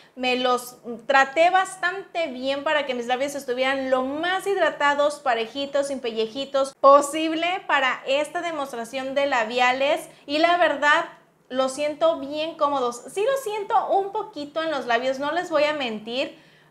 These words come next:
pero nada que me moleste. Como pueden ver, ya no son pegajosos, es solo en el proceso de los primeros tres minutos en los que, eh, seca por completo. Es un tono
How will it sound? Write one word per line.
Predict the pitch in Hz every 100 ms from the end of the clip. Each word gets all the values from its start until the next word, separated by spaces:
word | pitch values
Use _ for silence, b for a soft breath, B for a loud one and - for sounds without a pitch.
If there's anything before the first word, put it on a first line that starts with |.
| b
pero | 392 349 359
nada | 370 370 370 392
que | 392
me | 359
moleste. | 302 269 262 262 302 370 - _ _ _ _ _ _ _ _ -
Como | 311 302
pueden | 330 359 349
ver, | 320 320
ya | 320 330
no | 349 349
son | - 302 302 302
pegajosos, | 302 262 233 247 247 285
es | 285
solo | 311 311
en | 330
el | 294 277
proceso | - - 247 247 269 285 285
de | 262
los | 226 220
primeros | 226 247 254 269 -
tres | 269 269
minutos | 277 269 254 254 262 269 269
en | 240 233 233
los | 240 240
que, | - 247 254 B B B B
eh, | 214 214 208
seca | 240 269 330 349
por | 285 254
completo. | 233 226 233 226 277 339 - - _ - B B B B -
Es | 302 311
un | 370 370
tono | 349 359 427 -